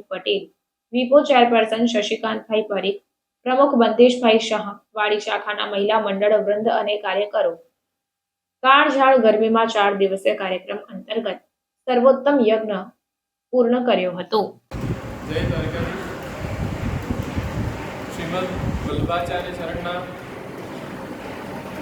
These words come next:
Speaker 2: આ મંગલ પ્રાગટ્યોત્સવ પર આપણે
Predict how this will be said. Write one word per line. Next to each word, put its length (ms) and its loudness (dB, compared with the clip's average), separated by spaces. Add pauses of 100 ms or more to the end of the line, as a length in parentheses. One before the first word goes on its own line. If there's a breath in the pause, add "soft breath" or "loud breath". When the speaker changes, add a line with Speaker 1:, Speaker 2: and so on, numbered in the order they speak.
(200)
Speaker 2:
આ 80 -2
મંગલ 400 -4 (560)
પ્રાગટ્યોત્સવ 760 -4 (100)
પર 120 -4 (1900)
આપણે 200 -4